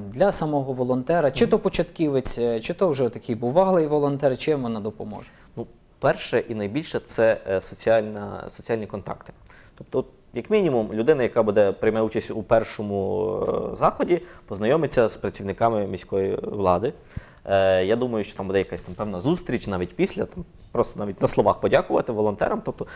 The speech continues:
Speaker 2: ти вже познайомишся там з
Speaker 1: Це вже
Speaker 2: міською владою.
Speaker 1: налагодження контактів,
Speaker 2: Налагодження
Speaker 1: так?
Speaker 2: контактів. Ну, насправді це може видаватись смішним, але, е, це дуже важливо. І якщо людина постійно от працює волонтером, всі знають, що оце хороший волонтер.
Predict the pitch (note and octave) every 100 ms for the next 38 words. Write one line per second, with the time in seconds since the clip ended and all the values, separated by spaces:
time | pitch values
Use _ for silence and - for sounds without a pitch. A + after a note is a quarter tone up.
0 | - - D3 B2 C3 G#2 G2 A2+ - G2
1 | F#2 - E3+ - D#3 - C#3+ C#3 C#3+ C#3
2 | C3+ D3+ C#3 C3 B2 B2 G2+ A2+ D3+ F#3+
3 | - C#4+ G3 C3 D#3 A2+ B2+ - G#3+ G3
4 | F3+ F3+ F3 G3+ G#3+ - E3+ - G#3 -
5 | - - - - A#2+ B2+ B2 A2+ A2+ G#2+
6 | C#3 E3+ D#3+ B2 A2+ G2 C#3+ G#3 - -
7 | - - B3 A#2+ - D#3+ B2+ C#3 B2+ G#2
8 | A#2+ - D3+ C3 A2 A2+ - D3 B2 C3+
9 | C3+ F4+ - F3+ B2 B2+ A#2 G2+ - B2
10 | - - B2+ D3+ B2+ A2 G#2+ F#2 G2